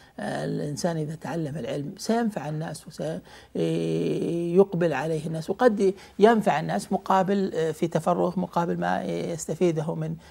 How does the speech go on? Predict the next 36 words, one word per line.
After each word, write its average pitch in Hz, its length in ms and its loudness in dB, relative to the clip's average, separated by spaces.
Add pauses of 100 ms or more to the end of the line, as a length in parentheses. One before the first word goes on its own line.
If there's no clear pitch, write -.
(120)
من 165 100 0
أموال. 165 260 4
لكن 160 260 0
ال-، 151 240 -2
ال-، 156 220 -4
المقصود 156 520 4
من 233 180 4
تعلم 202 400 -2
العلم 190 260 -8
الشرعي 180 460 -6
هو 160 120 -4
أن 160 160 -8
يقصد 143 360 -8
بذلك 147 640 -10 (340)
حفظ 180 280 -4
الشريعة، 151 520 -2
لا، 180 120 2
لا، 247 120 0
لا، 190 280 4
لا 214 120 4
التكسب، - 600 0
لأن - 200 0
التكسب 180 540 -2
هذا 175 380 0 (400)
يمكن 226 480 2
النجار 175 680 2
والحداد 156 960 0
والعامل 156 1300 0
وكل 156 880 -2
أحد 240 320 2
يمكن 233 340 -2
أن 208 280 -2 (280)
يدرك 220 360 4
الكسب، 185 500 0
يعني 151 200 -10
ليس، 196 280 0